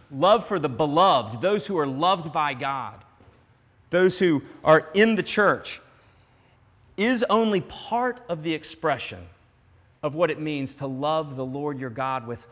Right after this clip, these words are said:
heart, soul, and mind. But it is an indispensable part."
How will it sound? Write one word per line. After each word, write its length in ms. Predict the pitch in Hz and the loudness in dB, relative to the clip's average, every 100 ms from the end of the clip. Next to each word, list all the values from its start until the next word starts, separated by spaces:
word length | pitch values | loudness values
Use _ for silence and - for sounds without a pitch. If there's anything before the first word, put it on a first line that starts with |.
| _ | _
heart, 480 | - - 170 170 170 - | -18 -6 -6 -6 -10 -20
soul, 760 | - - - 147 143 139 135 - | -18 -16 -12 -10 -10 -12 -14 -16
and 240 | 127 110 117 | -12 -8 -6
mind. 440 | 123 120 104 98 - _ _ _ _ _ _ _ _ | -6 -6 -10 -16 -20 _ _ _ _ _ _ _ _
But 280 | - 117 180 | -8 2 2
it 100 | 175 - | 2 -4
is 460 | 180 190 202 196 151 - | -6 -2 -2 -4 -8 -10
an 220 | 131 127 - | -10 -10 -10
indispensable 1600 | 170 185 180 123 127 - - - - 175 165 156 - 95 95 92 _ _ _ _ | -6 -4 -4 -6 -8 -10 -14 -14 -14 -10 -8 -8 -12 -14 -16 -18 _ _ _ _
part." 400 | 120 92 - | -10 -8 -12